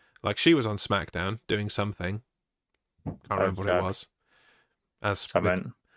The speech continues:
Speaker 1: as with many Mia Yim things, not particularly memorable, but, uh,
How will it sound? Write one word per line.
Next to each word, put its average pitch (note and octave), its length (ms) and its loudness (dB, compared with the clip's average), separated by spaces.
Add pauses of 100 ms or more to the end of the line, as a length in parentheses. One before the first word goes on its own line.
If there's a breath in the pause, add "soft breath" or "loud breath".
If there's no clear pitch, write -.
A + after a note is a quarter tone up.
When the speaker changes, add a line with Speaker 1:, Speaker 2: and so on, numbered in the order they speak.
(140)
Speaker 1:
as A#2 160 2
with A#2 120 0
many A2+ 260 2
Mia G2+ 260 0
Yim G2+ 280 -2
things, G2 380 -4
not G#2 180 -2
particularly G2 380 -6
memorable, G2 560 -4
but, F#2+ 180 -6 (220)
uh, G2 120 -6